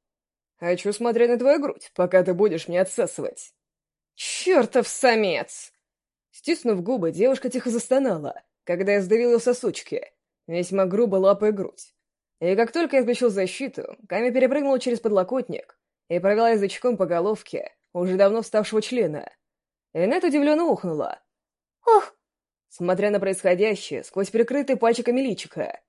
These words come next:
Speaker 1: Айви, ненадолго оторвавшись от поцелуя, бросила заинтересованный взгляд. Но тотчас продолжил свое дело. Убрав прядки, чтобы все могли видеть процесс, я плавными движениями пригладил волосы девушки,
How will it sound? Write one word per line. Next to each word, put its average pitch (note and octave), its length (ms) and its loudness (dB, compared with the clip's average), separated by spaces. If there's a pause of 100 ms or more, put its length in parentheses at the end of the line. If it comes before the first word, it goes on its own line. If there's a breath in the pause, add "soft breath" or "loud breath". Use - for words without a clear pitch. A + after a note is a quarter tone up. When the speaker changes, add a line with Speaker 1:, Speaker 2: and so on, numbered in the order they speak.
(200)
Speaker 1:
Айви, E4 340 0
ненадолго C4+ 460 4
оторвавшись A3 440 0
от G3 100 -4
поцелуя, F#3+ 640 -2 (300)
бросила F3+ 480 0
заинтересованный G3+ 640 2
взгляд. G#3 400 0 (480)
Но E3+ 160 -4
тотчас A3+ 360 0
продолжил A3+ 480 4
свое A#3 260 4
дело. A3+ 480 -4 (480)
Убрав A3+ 400 2
прядки, D4 320 0
чтобы G#3+ 260 0
все C4+ 160 -4
могли A3 220 2
видеть G3+ 240 -2
процесс, - 640 -4
я F#3 220 -2
плавными C4 340 2
движениями F3+ 640 -2
пригладил A3+ 480 2
волосы A#3+ 300 2
девушки, G3+ 640 -6